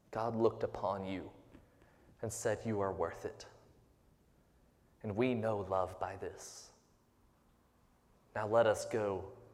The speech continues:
to look upon our brothers and sisters with the same worth and love them with the same unconditional, self-sacrificial love.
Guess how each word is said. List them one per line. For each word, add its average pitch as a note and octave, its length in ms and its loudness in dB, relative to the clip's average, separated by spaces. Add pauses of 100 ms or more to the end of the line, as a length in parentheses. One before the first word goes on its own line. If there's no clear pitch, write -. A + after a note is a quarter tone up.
(540)
to A2 120 -2
look G#2 260 4
upon G#2 640 0
our G2+ 160 8
brothers G2 420 4
and F#2+ 80 -4
sisters F#2 520 -4
with G2 120 -4
the - 80 -8
same G2 460 -4
worth F2 480 0 (1200)
and G2 160 -4
love A2+ 340 10
them G#2+ 220 4
with G2+ 140 -2
the G#2+ 80 0
same A2+ 420 2
unconditional, G#2+ 920 0
self-sacrificial G2 1160 0
love. - 280 -6